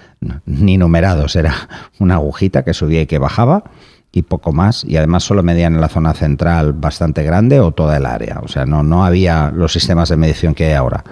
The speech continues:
Entonces, yo creo que eso, mm, ha aportado, mm, pues una forma de entender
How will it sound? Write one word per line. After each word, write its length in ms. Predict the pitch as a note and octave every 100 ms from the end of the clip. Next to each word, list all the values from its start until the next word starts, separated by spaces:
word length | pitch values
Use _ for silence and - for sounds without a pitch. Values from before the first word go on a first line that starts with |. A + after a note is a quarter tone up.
| - - - - -
Entonces, 420 | - G#2+ G2+ F2+ - - _ _ _
yo 200 | - F#2
creo 160 | A#2 D3
que 80 | B2+
eso, 300 | - D3 C#4+ - _ _ _ _
mm, 520 | D#2+ D#2+ C#2+ B1 G1+ - - _
ha 140 | F#2+
aportado, 840 | G#2 A#2 F#2 G#2+ B2 B2+ F#2+ E2+ D2+
mm, 440 | C#2+ B1 - C#2+ -
pues 180 | D#2 -
una 180 | G#2
forma 340 | - B2 A#2 B2+
de 80 | A#2
entender 540 | G#2+ F#2+ F#2+ A2+ B2+